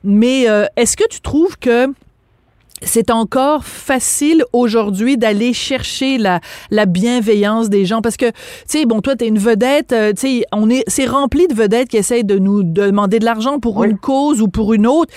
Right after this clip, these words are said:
Speaker 2: Oui.
Speaker 1: Il y a comme beaucoup d'offres. Alors, euh, quand
Speaker 2: Oui.
Speaker 1: tu viens le temps
Speaker 2: Oui.
Speaker 1: de donner notre argent, on sait plus à quel sein se vouer.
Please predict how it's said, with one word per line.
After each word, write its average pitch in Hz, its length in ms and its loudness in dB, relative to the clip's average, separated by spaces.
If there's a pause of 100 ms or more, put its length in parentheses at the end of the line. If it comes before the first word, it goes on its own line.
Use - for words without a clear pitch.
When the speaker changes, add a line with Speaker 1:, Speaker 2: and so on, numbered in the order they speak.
(120)
Speaker 2:
Oui. 277 160 -4
Speaker 1:
Il 226 40 2
y 240 60 2
a 233 80 -4
comme 311 340 -2 (200)
beaucoup 349 500 2
d'offres. 196 800 -2 (460)
Alors, 233 420 0
euh, 208 380 4 (120)
quand 233 180 2
Speaker 2:
Oui. - 60 -2
Speaker 1:
tu 254 140 -2
viens 247 220 2
le 247 80 2
temps - 200 -2
Speaker 2:
Oui. 247 80 2
Speaker 1:
de 208 60 2
donner 262 360 2
notre 233 280 -2
argent, 220 340 0 (120)
on 240 80 0
sait 294 200 -2
plus 381 200 0
à 320 80 0
quel 214 200 0
sein 226 280 -2
se - 120 -2
vouer. 190 440 0